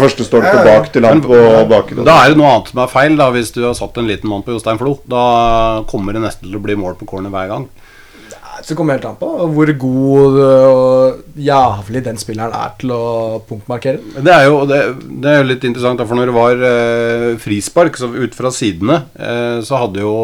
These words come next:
Speaker 3: eh, Vålinga, når, eh, Håvi spilte, Tom Henning Håvi, hadde det trikset hver gang, og det, det gikk motstanderen ofte på. At han, eh, de sto og ventet, og alle lå på offside-linja på en måte, og ventet, og så kommer det, venter de på det skuddet som skal, eller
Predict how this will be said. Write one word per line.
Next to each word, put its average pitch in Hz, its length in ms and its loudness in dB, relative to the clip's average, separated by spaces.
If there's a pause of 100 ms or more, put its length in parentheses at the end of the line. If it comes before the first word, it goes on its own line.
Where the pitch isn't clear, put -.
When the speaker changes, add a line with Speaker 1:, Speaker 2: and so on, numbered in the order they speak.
Speaker 3:
eh, 110 560 -6
Vålinga, 101 520 -6
når, 107 280 -8
eh, 107 260 -6
Håvi 98 380 -6
spilte, 117 400 -4 (400)
Tom 117 160 -2
Henning 120 240 0
Håvi, 120 300 0 (340)
hadde 113 280 -4
det 117 140 0
trikset - 420 -8
hver 104 220 0
gang, 95 240 -6
og 98 160 -8
det, 123 140 -2 (100)
det 104 100 -8
gikk 95 280 -12
motstanderen 98 520 -8
ofte - 300 -14
på. 101 220 -8 (420)
At 113 160 -8
han, 117 240 0
eh, 120 160 -2
de 117 160 -6
sto - 240 -8
og 117 80 0
ventet, 104 320 -2
og 123 300 2
alle 107 180 -2
lå 104 160 -4
på 98 180 -8
offside-linja 104 600 -4
på 123 80 -4
en 120 80 -2
måte, 117 240 -2
og 123 640 0
ventet, 104 160 -6
og 165 160 -2
så 160 80 -14
kommer 113 320 -2
det, 120 80 4 (260)
venter 95 360 -4
de - 20 -20
på 120 160 -6
det 107 140 -2 (120)
skuddet 101 300 -10
som 117 100 -12
skal, 117 140 -4
eller 107 240 -4